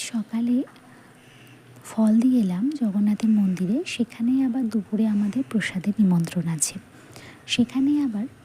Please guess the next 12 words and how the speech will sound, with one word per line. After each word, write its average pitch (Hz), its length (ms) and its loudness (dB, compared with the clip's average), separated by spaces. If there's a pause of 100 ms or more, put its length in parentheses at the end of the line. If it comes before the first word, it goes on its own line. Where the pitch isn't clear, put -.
দুপুরবেলাতে 190 580 0 (100)
আমরা 202 160 0 (100)
প্রসাদ - 300 0 (100)
পেতে 175 280 -4
যাব। 160 140 -2 (1000)
আলু 220 160 2
সেদ্ধটা 240 420 -2
মাখছি 214 420 2 (120)
শুকনো 208 340 -4
লঙ্কা 202 300 -2
দিয়ে, 202 240 -2 (120)
ভাজা 196 240 -2